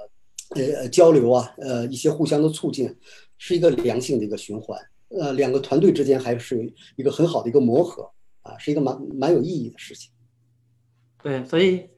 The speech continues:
Speaker 2: 呃，我如果一句话总结，其实就是你建立了一个团队化的这个体系，这样一个系统其实就帮助你不需要就像我们日常做的事情一样，你，呃，事事俱细地去 involve，你有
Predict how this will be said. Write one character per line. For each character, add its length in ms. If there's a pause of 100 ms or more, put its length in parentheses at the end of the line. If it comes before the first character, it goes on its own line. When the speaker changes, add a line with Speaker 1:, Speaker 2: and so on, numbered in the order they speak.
(440)
Speaker 2:
呃， 380
我 160
如 80
果 120
一 40
句 120
话 120
总 140
结， 100
其 100
实 120
就 100
是 120
你 120
建 300
立 80
了 140
一 100
个 160
团 220
队 100
化 160
的 80
这 100
个 100
体 200
系， 380 (600)
这 120
样 120
一 60
个 80
系 220
统 240
其 180
实 100
就 120
帮 240
助 160
你 320 (340)
不 80
需 220
要 500 (720)
就 140
像 400 (140)
我 120
们 360
日 100
常 260
做 140
的 80
事 160
情 220
一 80
样， 240
你， 220 (540)
呃， 240 (160)
事 220
事 160
俱 180
细 220
地 240
去 240
involve， 560
你 160
有 300